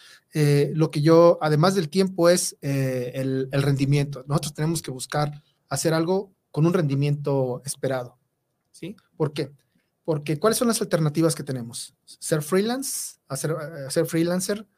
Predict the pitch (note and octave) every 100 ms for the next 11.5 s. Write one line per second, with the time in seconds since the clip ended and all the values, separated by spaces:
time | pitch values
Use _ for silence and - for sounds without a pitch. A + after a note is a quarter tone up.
0 | _ _ - E3+ - C#3+ F#3 F#3+ G3 A3
1 | A#3 - - E3+ G3+ A#3 C#4 _ _ _
2 | _ D#3 D3 C#3+ D3 D3 C#3 F3+ D#3 -
3 | - _ _ _ _ _ _ _ _ _
4 | _ _ _ _ _ - D3+ D#3 C#3+ D3
5 | D#3+ D3 D3 G#3 E3 D3 D#3 - _ C#3+
6 | D3 E3 E3+ - D#3+ C#3+ C#3+ D#3 C#3 C#3+
7 | - - _ _ _ _ _ _ _ _
8 | _ _ _ _ _ _ _ _ - C3
9 | B2 - D3+ D3+ D3 C#3+ C#3 D3+ A3+ -
10 | - _ _ - C#3+ - D3 C#3+ C#3+ -
11 | D3 C3+ C3 -